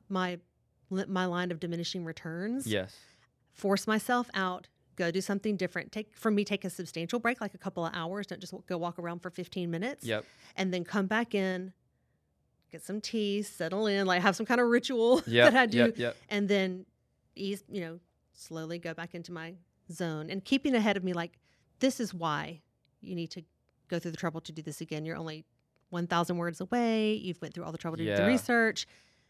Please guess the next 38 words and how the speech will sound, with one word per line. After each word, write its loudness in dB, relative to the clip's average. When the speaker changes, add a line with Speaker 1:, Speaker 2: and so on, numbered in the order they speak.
Speaker 1:
You -2
know, 0
you'll, -2
you'll 6
meet 4
your 0
deadline 0
with -10
your -12
publisher 0
next -4
week -2
easily." 0
So 2
I 4
just -4
kinda 0
keep -6
those -2
rewards -6
ahead -4
of -12
me -10
'cause -4
it's -6
hard 0
to -8
get -10
back -10
down -6
to -12
that -10
place. -10
Speaker 2:
Right. -2
That's 0
so 2
good. 2
Yeah. 8